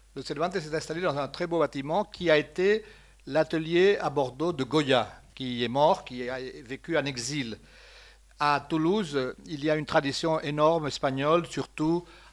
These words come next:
après la guerre civile espagnole, ça a été, disons, la capitale de l'exil. L'histoire de, des rapports culturels entre nos deux pays, entre l'Espagne et la France, est, est très longue. C'est une histoire où il y a des épisodes,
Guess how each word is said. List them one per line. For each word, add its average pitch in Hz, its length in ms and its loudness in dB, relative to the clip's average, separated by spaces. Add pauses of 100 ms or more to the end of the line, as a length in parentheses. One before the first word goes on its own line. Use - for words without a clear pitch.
(260)
après 156 560 0
la 127 420 0
guerre 143 220 -2
civile 135 340 -4
espagnole, 139 460 -4
ça 139 100 -2
a 131 40 2
été, 143 260 -2
disons, 131 260 -8
la 139 100 0
capitale 143 720 0
de 143 120 -4
l'exil. 107 560 -6 (960)
L'histoire 196 760 4
de, 131 540 0
des 131 100 -4
rapports 170 460 4
culturels 156 580 0
entre 123 640 -4
nos 135 400 -10
deux 135 100 -2
pays, 160 380 -2
entre 131 240 -4
l'Espagne 135 480 0
et 131 60 -2
la 120 100 0
France, 196 400 -2
est, 143 260 -8
est 156 140 -8
très - 140 -4
longue. 123 340 -6 (320)
C'est - 80 -20
une 127 60 -14
histoire 151 520 0 (360)
où 147 60 -10
il 147 60 -6
y 156 60 4
a 143 60 4
des 135 160 0
épisodes, 143 480 0